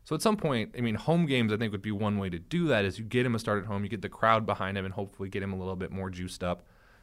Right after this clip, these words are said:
And you have players potentially maybe more juiced up to play at home in front of the crowd and get energy from the crowd, rather than playing him in tough places to play, like at Pittsburgh, at Boston, where there's a lot of opposing fans there. Those are two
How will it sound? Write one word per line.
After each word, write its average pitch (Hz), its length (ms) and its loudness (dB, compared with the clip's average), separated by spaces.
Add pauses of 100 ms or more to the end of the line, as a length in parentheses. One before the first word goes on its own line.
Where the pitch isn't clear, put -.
And 123 180 2
you 110 80 4
have 95 140 -2
players 127 320 6
potentially 104 500 -2
maybe 95 200 0
more 92 240 -2
juiced 95 360 -6
up 92 220 0
to - 80 -10
play 92 200 -4
at 90 40 -2
home 92 240 -2
in 87 80 0
front 90 180 -4
of 87 60 -6
the - 60 -18
crowd 90 260 -2
and 92 80 -6
get 92 160 -6
energy 90 280 -4
from 85 160 -12
the 82 40 -12
crowd, 87 400 -4 (480)
rather 110 260 6
than 98 100 0
playing 104 240 0
him 101 100 0
in 92 100 -4
tough - 380 2
places 98 340 -2
to 92 80 -6
play, 90 300 -2
like 87 200 -4 (300)
at 101 300 0
Pittsburgh, 92 720 -4 (200)
at - 300 2
Boston, 90 600 -4 (360)
where 95 140 0
there's 92 340 -2
a 104 60 -2
lot 107 260 4
of 104 60 4
opposing 95 380 -2
fans 95 260 -2
there. 95 120 -2
Those 90 200 -4
are 92 60 -4
two 101 500 -6